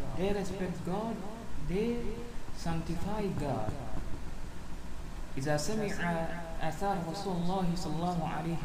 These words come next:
وسلم, whenever he listen about the quotation of the Messenger of God. So in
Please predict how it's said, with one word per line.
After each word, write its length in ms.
وسلم, 480
whenever 720
he 120
listen 320
about 720
the 80
quotation 800
of 180
the 80
Messenger 500
of 280
God. 240
So 100
in 180